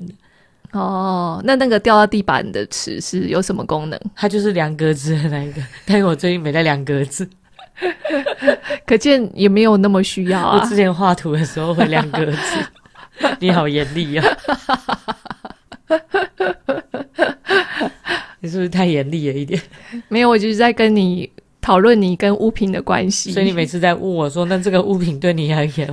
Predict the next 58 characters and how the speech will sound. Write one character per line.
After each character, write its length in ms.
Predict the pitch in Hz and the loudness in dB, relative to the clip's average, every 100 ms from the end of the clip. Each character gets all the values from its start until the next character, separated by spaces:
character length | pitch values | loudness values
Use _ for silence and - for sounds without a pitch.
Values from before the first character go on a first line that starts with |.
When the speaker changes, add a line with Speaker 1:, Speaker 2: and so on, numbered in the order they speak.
| 147 | -2
Speaker 1:
我 60 | |
都 80 | 170 | 4
会 120 | 180 | 4
很 140 | 175 165 | 4 2
仔 100 | 311 175 | 0 0
细 140 | - 185 | -2 -2
的 100 | 156 | -2
思 220 | 190 170 | -4 -6
考。 240 | 185 147 - - | -4 -4 -6 -16
<laughs> 200 | - - | -20 -20
嗯， 320 | - 196 202 190 | -12 -8 -6 -4
所 180 | 208 | -2
以 100 | 247 | 0
呢， 280 | 185 160 165 | 0 0 -2
如 80 | 175 | -4
果 140 | 202 196 | -2 0
我 80 | |
回 100 | 160 | 0
答 120 | 165 160 | 0 -2
不 100 | 165 | -2
小 160 | 160 | -4
心， 100 | 139 | -4
他 140 | 151 160 | -2 -2
就 140 | 170 | 0
会 40 | 180 | 0
被 100 | 175 | 2
判 180 | 185 165 | 2 0
死 200 | 147 135 | -2 -4
刑 240 | 143 131 | -4 -2
了。 100 | 139 131 - | -2 -2 -4
Speaker 2:
<laughs> 160 | 311 | -4
没 140 | 285 302 | 0 2
有， 140 | 285 | 4
我 180 | 226 220 | 4 6
会 180 | 294 302 | 6 4
帮 300 | - 262 262 | 2 0 2
你 140 | 214 | 0
厘 180 | 185 190 | 0 -2
清 300 | 190 226 208 | 0 0 2
说， 360 | 214 196 185 185 | 2 0 0 -2
你 140 | 180 | -4
跟 140 | 190 220 | -2 0
他 140 | 262 | -2
的 60 | 208 | 0
关 200 | 180 196 | 0 0
系 140 | 196 | -2
到 180 | 190 170 | -4 -4
底 140 | 151 | -6
是 180 | - 180 | -8 -8
什 180 | - 165 | -4 -6
么， 320 | - - - 165 | -4 -8 -8 -6
你 100 | 180 | 0
为 140 | 214 | 0
什 160 | 262 165 | 0 -4
么 100 | 165 | -8
需 220 | - 180 | -8 -6
要 220 | 196 196 | -6 -6
他。 400 | - - - 214 | -8 -8 -8 -10